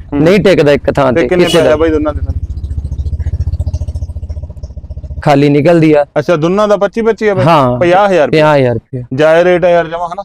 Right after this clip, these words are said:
Speaker 2: ਬਸ ਹਾਂ।
Speaker 1: ਤੋਰਾ ਤਾਰਾ
Speaker 2: ਆਪਾਂ ਬਈ ਯਾਰ, ਉਹ ਦੇਖੋ ਆਪਦੇ ਜਾਨਵਰ ਆ, ਬੁੜੀਆਂ ਸਾਂਭਦੀਆਂ ਵਿਚਾਰੀਆਂ, ਕੀ ਆ ਥੋੜਾ ਜਿਹਾ ਨਾ,
Speaker 1: ਹੂੰ।
Speaker 2: ਖੇਤੀ ਦਾ ਕੰਮ ਵੀ ਉੱਤੇ ਜਿਹੜਾ ਇੱਕ ਲੇਬਰ ਦੀ ਸਮੱਸਿਆ,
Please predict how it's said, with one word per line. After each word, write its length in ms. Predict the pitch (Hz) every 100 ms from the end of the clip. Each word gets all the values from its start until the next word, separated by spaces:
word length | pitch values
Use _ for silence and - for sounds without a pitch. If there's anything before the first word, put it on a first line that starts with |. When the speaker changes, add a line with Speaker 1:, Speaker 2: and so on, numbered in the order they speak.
| -
Speaker 2:
ਬਸ 220 | 127 -
ਹਾਂ। 60 | 127
Speaker 1:
ਤੋਰਾ 500 | - _ - 160 156
ਤਾਰਾ 200 | 175 226
Speaker 2:
ਆਪਾਂ 140 | 254
ਬਈ 160 | 233 226
ਯਾਰ, 220 | 226 214 - _ _ 202
ਉਹ 40 | 202
ਦੇਖੋ 260 | 170 185
ਆਪਦੇ 280 | 180 170 165
ਜਾਨਵਰ 360 | 160 160 151 165
ਆ, 60 |
ਬੁੜੀਆਂ 320 | 143 160 170
ਸਾਂਭਦੀਆਂ 440 | 143 147 160 170 170
ਵਿਚਾਰੀਆਂ, 320 | 151 151 156 -
ਕੀ 160 | 180
ਆ 60 | 190
ਥੋੜਾ 240 | 165 175
ਜਿਹਾ 120 | 180 180
ਨਾ, 160 | 185 - 139
Speaker 1:
ਹੂੰ। 140 | 139 143
Speaker 2:
ਖੇਤੀ 320 | 180 - 180
ਦਾ 140 | 180
ਕੰਮ 240 | 170 175 175
ਵੀ 100 | 185
ਉੱਤੇ 220 | - 170
ਜਿਹੜਾ 200 | 175 185
ਇੱਕ 140 | 180
ਲੇਬਰ 340 | 170 143 139 139
ਦੀ 120 | 160
ਸਮੱਸਿਆ, 460 | 165 165 - 170